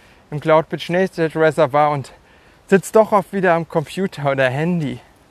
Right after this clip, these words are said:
Ist es überhaupt wert? War es überhaupt sinnvoll,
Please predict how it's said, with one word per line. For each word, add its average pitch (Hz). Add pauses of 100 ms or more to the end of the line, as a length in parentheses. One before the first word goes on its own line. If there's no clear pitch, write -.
(640)
Ist -
es -
überhaupt 135
wert? 156 (880)
War 196
es 170
überhaupt 175
sinnvoll, 165